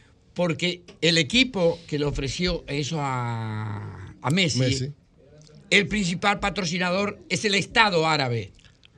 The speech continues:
Speaker 2: Ah, ok.
Speaker 1: Y el equipo Al-Snar, eh, si, si me escucho un árabe me espera con un bate,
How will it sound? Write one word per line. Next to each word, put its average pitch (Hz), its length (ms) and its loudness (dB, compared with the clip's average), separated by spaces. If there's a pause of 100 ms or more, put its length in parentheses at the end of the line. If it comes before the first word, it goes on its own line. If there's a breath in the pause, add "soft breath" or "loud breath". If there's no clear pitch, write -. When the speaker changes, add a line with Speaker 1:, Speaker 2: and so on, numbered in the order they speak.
(100)
Speaker 2:
Ah, 120 720 -4
ok. 110 320 -10
Speaker 1:
Y 202 140 4
el 196 120 4
equipo 180 680 0 (260)
Al-Snar, 156 960 0 (360)
eh, 110 160 -10 (260)
si, - 340 -18
si - 200 -10
me 120 80 -4
escucho 131 300 -4
un 127 100 -4
árabe 139 340 -2
me 117 120 -4
espera 120 320 -4
con 110 120 -6
un 107 160 -4
bate, 107 380 -8